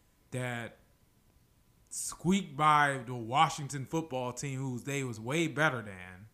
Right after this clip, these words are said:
They, they got blown out by the Saints twice and then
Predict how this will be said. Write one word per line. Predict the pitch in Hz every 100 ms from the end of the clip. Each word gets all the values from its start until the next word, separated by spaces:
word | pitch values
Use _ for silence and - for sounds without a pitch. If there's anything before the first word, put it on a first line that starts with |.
| _ _ _ _ _ _ _ _ _
They, | 143 143 143 139 135 135 - _ _ _ _ _ _ _ _ _ _ _ _
they | 135 131
got | 131 113
blown | 110 139 214 202
out | 196 156
by | 156
the | 147
Saints | - 165 185 - -
twice | 156 156 131 - -
and | 135
then | 139 135 127 123